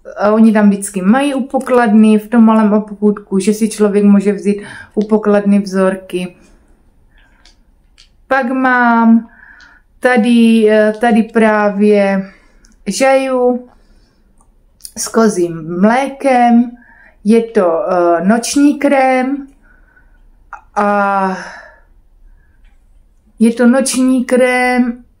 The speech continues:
a, a zkusím a je to pro suchou a náchylnou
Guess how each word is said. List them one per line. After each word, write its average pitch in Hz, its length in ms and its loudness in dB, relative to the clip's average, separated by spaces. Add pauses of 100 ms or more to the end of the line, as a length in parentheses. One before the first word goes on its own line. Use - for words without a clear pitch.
a, 202 480 0 (3000)
a - 40 -14
zkusím 294 1120 -2 (1700)
a 202 100 -4
je 226 180 2
to 240 160 -2
pro 190 580 -2
suchou 254 1200 -2 (1900)
a 202 120 0
náchylnou 220 1300 2